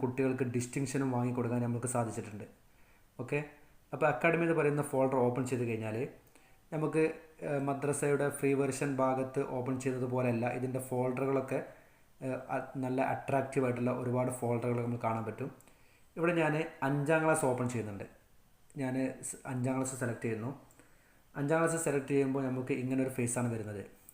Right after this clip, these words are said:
ഓക്കെ, ഇതിൽ അഞ്ചാം ക്ലാസ് ഫിഖ്, അഹ്കാമു ഷർഇയ്യ എന്നുള്ള പാഠത്തിലുള്ള കണ്ടന്റുകളാണ് നമുക്ക് ഇവിടെയൊക്കെ കാണാൻ പറ്റുന്നത്. ഇതിൽ നമുക്ക് മനസ്സിലാക്കേണ്ട ഒരു കാര്യം എന്ന് വെച്ച് കഴിഞ്ഞാൽ വീഡിയോ,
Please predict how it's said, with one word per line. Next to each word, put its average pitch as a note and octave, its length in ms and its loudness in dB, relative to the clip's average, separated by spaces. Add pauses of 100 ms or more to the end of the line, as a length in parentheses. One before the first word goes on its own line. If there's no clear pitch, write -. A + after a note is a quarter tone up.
(300)
ഓക്കെ, B2 160 -2 (640)
ഇതിൽ D3 140 0 (100)
അഞ്ചാം C#3 300 2
ക്ലാസ് C#3 300 2 (120)
ഫിഖ്, B2+ 260 0 (440)
അഹ്കാമു C#3+ 400 -2 (100)
ഷർഇയ്യ B2+ 560 0
എന്നുള്ള B2 220 0 (120)
പാഠത്തിലുള്ള A#2 540 0 (680)
കണ്ടന്റുകളാണ് B2 640 2
നമുക്ക് A#2+ 240 -2
ഇവിടെയൊക്കെ A#2+ 360 -2
കാണാൻ A#2 220 -2
പറ്റുന്നത്. G2+ 340 -6 (960)
ഇതിൽ F#3 220 4 (640)
നമുക്ക് D3 320 0
മനസ്സിലാക്കേണ്ട C3+ 580 2
ഒരു C3 140 -2
കാര്യം A#2+ 200 2
എന്ന് A#2+ 80 2
വെച്ച് B2 100 -6
കഴിഞ്ഞാൽ A2 220 -2 (760)
വീഡിയോ, E3 520 4